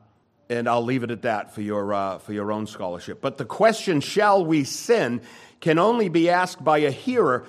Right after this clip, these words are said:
who did not quite understand that in justifying the sinner,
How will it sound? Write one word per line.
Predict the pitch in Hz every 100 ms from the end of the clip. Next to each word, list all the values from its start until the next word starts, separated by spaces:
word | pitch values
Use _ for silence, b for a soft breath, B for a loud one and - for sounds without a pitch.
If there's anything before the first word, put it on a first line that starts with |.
| B
who | - 175
did | 151 143
not | 165 214 214 -
quite | - 190 190 185 -
understand | 170 190 156 143 - 208 185 143 131
that | 147 147
in | 147 139
justifying | 151 220 - 196 - 165 160 151 135
the | 131
sinner, | - 247 220 147